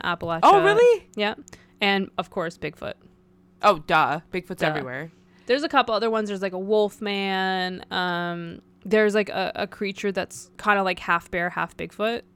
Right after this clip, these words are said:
Speaker 2: Right.
Speaker 1: But those
Speaker 2: I
Speaker 1: are
Speaker 2: think I've heard of that one. We,
Speaker 1: I
Speaker 2: did
Speaker 1: forget
Speaker 2: we
Speaker 1: what the
Speaker 2: talk
Speaker 1: name of
Speaker 2: about
Speaker 1: it
Speaker 2: it?
Speaker 1: Probably.
Speaker 2: It was, like, an extra large <laughs> Bigfoot.
Speaker 1: Fuck, probably. Oh, like, the, <laughs> yeah.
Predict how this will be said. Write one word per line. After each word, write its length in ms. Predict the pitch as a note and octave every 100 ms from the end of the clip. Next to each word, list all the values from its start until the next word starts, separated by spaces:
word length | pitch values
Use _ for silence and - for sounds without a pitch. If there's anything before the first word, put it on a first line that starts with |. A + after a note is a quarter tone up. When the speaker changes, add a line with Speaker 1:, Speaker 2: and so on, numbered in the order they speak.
| _ -
Speaker 2:
Right. 480 | E3+ E3+ D3+ C#3+ - _ _ _ _
Speaker 1:
But 260 | G#3 F3 -
those 220 | G3+ G3
Speaker 2:
I 60 | A3+
Speaker 1:
are 20 |
Speaker 2:
think 180 | C#4 F4
I've 100 | E4+
heard 160 | E4
of 100 | D#4+
that 220 | A3 E3 A2
one. 340 | D#3 D#3 E3 - _ _ _ -
We, 80 | A#3
Speaker 1:
I 40 |
Speaker 2:
did 40 |
Speaker 1:
forget 140 | F3+ C4
Speaker 2:
we 60 | D4
Speaker 1:
what 40 |
the 60 | C4+
Speaker 2:
talk 200 | A#3+ A#3
Speaker 1:
name 0 |
of 60 |
Speaker 2:
about 180 | E4 D#4+
Speaker 1:
it 60 | E4
Speaker 2:
it? 60 | - - - _ _ _ _ _
Speaker 1:
Probably. 340 | - A#3 B3+ A3+
Speaker 2:
It 40 |
was, 80 | A3+
like, 120 | A#3
an 60 | A3+
extra 320 | - A3+ -
large 360 | A#3 G3+ G#3+ -
<laughs> 20 |
Bigfoot. 440 | E4 G#3 - F4+ - - - G#4+ - G4 - -
Speaker 1:
Fuck, 220 | B3+ -
probably. 520 | A3+ A#3+ A#3 F3+ G3 -
Oh, 160 | A3+ G#3
like, 140 | G#3
the, 520 | G3+ G3 F#3+ F3+ - -
<laughs> 100 | -
yeah. 560 | G3+ G3 F#3 E3 D#3+